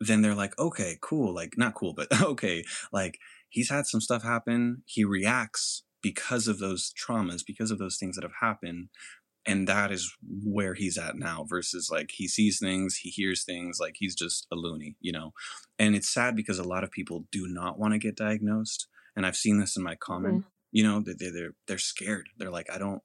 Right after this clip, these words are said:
Speaker 1: I don't wanna be, I don't want a label on me because then people are gonna start looking at me differently."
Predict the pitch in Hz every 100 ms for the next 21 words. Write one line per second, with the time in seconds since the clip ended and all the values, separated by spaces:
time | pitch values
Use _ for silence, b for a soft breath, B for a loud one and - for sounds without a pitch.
0 | - - 101 - 95 95 - 90 90 -
1 | _ _ - 104 107 107 90 107 98 90
2 | 78 80 82 - - 87 - 90 87 95
3 | 95 95 90 82 - - - 107 107 82
4 | 82 76 73 - - 78